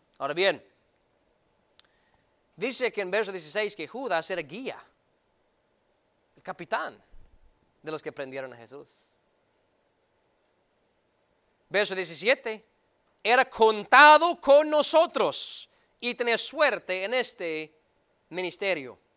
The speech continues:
Hermanos, les cuento, tú y yo vemos a Judas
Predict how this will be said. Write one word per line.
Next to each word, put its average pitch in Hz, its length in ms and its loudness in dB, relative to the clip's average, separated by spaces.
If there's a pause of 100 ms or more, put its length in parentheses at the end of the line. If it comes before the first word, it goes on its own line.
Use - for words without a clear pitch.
(280)
Hermanos, 240 260 0
les 208 140 -4
cuento, 214 440 -4 (720)
tú 320 180 -4
y 294 100 -2
yo 277 180 4
vemos 254 360 -2
a 190 60 -6
Judas 208 840 -2